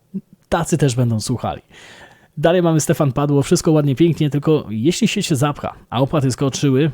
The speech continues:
już całkiem znacznie, to nic nie pomoże. On tutaj nie zajmuje się, Stefan Padło, tym, on się nie zajmuje Tetherem, czy może się wydarzyć, czy nie, jego to nie interesuje. On się zajmuje czysto i wyłącznie wykresem. Tylko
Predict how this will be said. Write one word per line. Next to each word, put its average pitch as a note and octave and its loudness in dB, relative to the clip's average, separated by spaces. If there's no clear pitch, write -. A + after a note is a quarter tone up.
już A#2 -2
całkiem D3 -2
znacznie, C3+ -2
to B2+ -2
nic C3 -2
nie A#2 -2
pomoże. B2 -2
On F3 0
tutaj D3+ -4
nie C3+ -4
zajmuje B2+ 2
się, - -8
Stefan A2 -8
Padło, G#2 -8
tym, C3 -2
on D3+ 2
się - 0
nie C#3 2
zajmuje B2 0
Tetherem, A#2+ -2
czy A2+ -8
może A#2+ -2
się C3 -4
wydarzyć, A2 -6
czy B2 -6
nie, B2 -2
jego F3 0
to E3 -2
nie D3 2
interesuje. B2+ -4
On E3+ -2
się E3 -8
zajmuje C#3+ -4
czysto - -6
i C3 -2
wyłącznie A#2 -6
wykresem. A#2+ -2
Tylko F#3+ 0